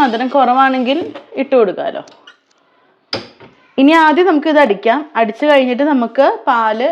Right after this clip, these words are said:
ഇതിൻ്റെ കൺസിസ്റ്റൻസി നോക്കിയിട്ട് കുറച്ച് കുറച്ച് ഒഴിച്ചു കൊടുക്കാം. കുറേ അധികം പാലൊന്നും വേണ്ട. കൂടി വന്നാൽ ഒരു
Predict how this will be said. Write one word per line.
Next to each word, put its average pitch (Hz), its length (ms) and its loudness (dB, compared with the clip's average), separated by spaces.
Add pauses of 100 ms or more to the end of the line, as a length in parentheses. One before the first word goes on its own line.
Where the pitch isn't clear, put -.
ഇതിൻ്റെ 226 300 -6
കൺസിസ്റ്റൻസി 208 640 -8
നോക്കിയിട്ട് 208 420 -4
കുറച്ച് 240 320 -2
കുറച്ച് 185 240 -2
ഒഴിച്ചു 214 180 -2
കൊടുക്കാം. 185 260 -4 (100)
കുറേ 226 240 0
അധികം 233 260 -6
പാലൊന്നും 208 460 -2
വേണ്ട. 160 180 -8 (720)
കൂടി 240 340 2
വന്നാൽ 233 300 -2
ഒരു 226 80 -8